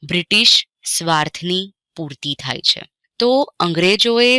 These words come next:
ભારતમાં પોતાની સત્તા સ્થાપ્યા પછી લશ્કર,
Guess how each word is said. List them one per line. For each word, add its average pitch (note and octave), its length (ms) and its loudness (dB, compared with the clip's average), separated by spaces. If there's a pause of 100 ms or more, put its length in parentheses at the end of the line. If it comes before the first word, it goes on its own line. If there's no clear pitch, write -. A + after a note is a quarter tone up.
ભારતમાં F#3 640 0
પોતાની A3 360 0
સત્તા F3+ 420 0
સ્થાપ્યા F#3 680 -2
પછી D3 440 2 (440)
લશ્કર, F3+ 600 2